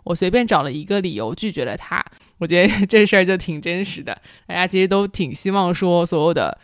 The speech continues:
这些服务都能够符合自己的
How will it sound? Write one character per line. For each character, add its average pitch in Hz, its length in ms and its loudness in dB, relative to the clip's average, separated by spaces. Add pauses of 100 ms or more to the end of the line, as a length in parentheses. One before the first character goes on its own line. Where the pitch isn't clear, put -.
(100)
这 180 100 -4
些 180 180 2
服 170 240 -6
务 165 80 -6
都 175 200 -2
能 151 160 -6
够 160 280 0 (280)
符 - 280 -6
合 151 280 -4
自 220 260 -4
己 131 180 -12
的 85 240 -4